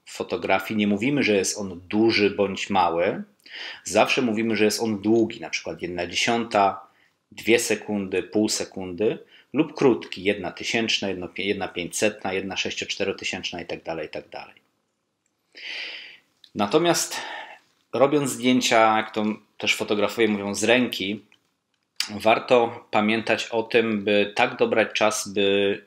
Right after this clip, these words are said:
nie doszło do poruszenia tego obiektu, który macie na zdjęciu. W miarę optymalny czas to jest mniej więcej jedna dwusetna. Jeśli czas wydłużymy,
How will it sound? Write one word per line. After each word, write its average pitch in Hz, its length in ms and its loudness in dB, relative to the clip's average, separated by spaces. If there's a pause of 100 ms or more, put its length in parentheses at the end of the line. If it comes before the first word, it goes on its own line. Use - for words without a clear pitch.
nie 101 180 -4
doszło - 300 2
do 107 100 2
poruszenia 101 840 0 (800)
tego 98 680 2
obiektu, 104 440 0
który 95 880 -4
macie 95 360 -4
na 95 100 -6
zdjęciu. 92 580 -4 (640)
W - 100 -10
miarę 139 320 6
optymalny 113 720 2
czas 90 360 -2
to 110 60 0
jest 101 120 -2
mniej 104 120 0
więcej 104 240 0
jedna 101 240 2
dwusetna. - 760 -6 (360)
Jeśli 98 240 -8
czas - 380 2
wydłużymy, 101 840 0